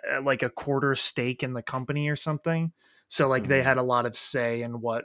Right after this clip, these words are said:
Speaker 1: was done,
Speaker 2: Sure.
Speaker 1: but then when Xbox bought that out, obviously that doesn't matter anymore, so no longer traded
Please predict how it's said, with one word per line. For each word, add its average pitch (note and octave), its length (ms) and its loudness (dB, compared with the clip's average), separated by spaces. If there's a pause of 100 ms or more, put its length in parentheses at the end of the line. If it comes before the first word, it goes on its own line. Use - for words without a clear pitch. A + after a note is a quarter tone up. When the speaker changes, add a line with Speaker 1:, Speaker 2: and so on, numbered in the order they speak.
Speaker 1:
was B2+ 280 -4
done, A#2+ 360 -2 (140)
Speaker 2:
Sure. - 120 -18
Speaker 1:
but C3 140 -2
then B2 180 -2
when A2+ 100 -4
Xbox A#2 440 -4
bought A#2 200 -2
that A#2 140 -2
out, A2+ 160 0
obviously A2 400 -4
that A2 120 -10
doesn't A2+ 200 -10
matter A2 320 -10
anymore, A#2 420 -10
so - 340 -10 (1600)
no B2 360 -4
longer A2 540 -8 (260)
traded A2 480 -12